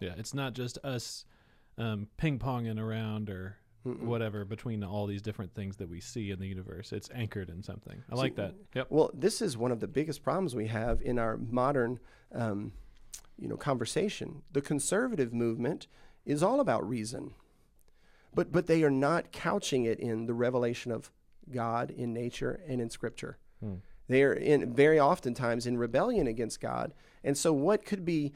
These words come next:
Speaker 2: discovering logic and aligning oneself with the truth of logic becomes critical thinking,
Speaker 1: Hmm.
Speaker 2: where the individual becomes the center,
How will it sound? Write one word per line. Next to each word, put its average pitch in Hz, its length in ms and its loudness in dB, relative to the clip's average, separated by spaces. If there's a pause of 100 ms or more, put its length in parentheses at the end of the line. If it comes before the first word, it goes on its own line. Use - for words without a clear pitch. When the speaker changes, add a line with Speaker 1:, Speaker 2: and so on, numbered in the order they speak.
(180)
Speaker 2:
discovering 170 720 4
logic 180 560 4
and 123 280 2
aligning 135 560 6
oneself 143 520 4
with 135 100 2
the - 60 -14
truth - 340 0
of 165 80 2
logic 180 400 2 (220)
becomes 143 280 0
critical 147 380 2
thinking, - 480 -2 (320)
Speaker 1:
Hmm. 101 320 -2
Speaker 2:
where 143 140 10
the 139 80 6
individual 151 840 4
becomes 113 360 -2
the 120 80 -4
center, - 520 -4